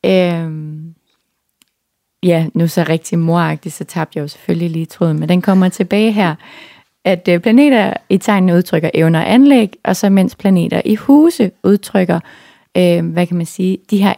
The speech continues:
evner og anlægsbrug i praksis. Ellevte hus, der har jeg givet det lidt ligesom jeg gjorde i sæson et med tegnet, faktisk den her gang i nogle nøgleord.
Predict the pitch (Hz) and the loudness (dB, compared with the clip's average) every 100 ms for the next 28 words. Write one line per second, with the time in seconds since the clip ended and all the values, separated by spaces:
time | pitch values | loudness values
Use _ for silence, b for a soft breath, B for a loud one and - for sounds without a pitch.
0 | - 180 196 202 - 175 196 170 - - | 0 2 4 2 2 0 2 0 -2 -2
1 | 170 156 - 233 - 320 - - 156 - | 0 0 -2 -2 -2 -4 -4 -8 -8 -10
2 | - _ _ _ _ _ _ _ _ _ | -20 _ _ _ _ _ _ _ _ _
3 | _ _ _ _ - 220 240 - 233 226 | _ _ _ _ -2 0 0 0 2 2
4 | 190 - - _ 208 196 180 175 165 - | 0 -6 -18 _ -2 0 0 0 -2 -2
5 | 190 190 196 196 175 165 160 170 240 233 | 0 2 2 0 0 -4 -6 -2 -2 -2
6 | - 226 196 214 214 220 208 202 196 180 | 0 0 2 2 2 2 -2 -2 -2 -4
7 | - 247 - 185 - 202 175 160 - 202 | -2 -2 0 -2 -2 -6 -6 -8 -4 -2
8 | 175 - 190 190 165 165 _ - 202 226 | -2 -2 -2 0 -4 -12 _ -4 0 4
9 | 262 302 311 180 | 4 4 2 -2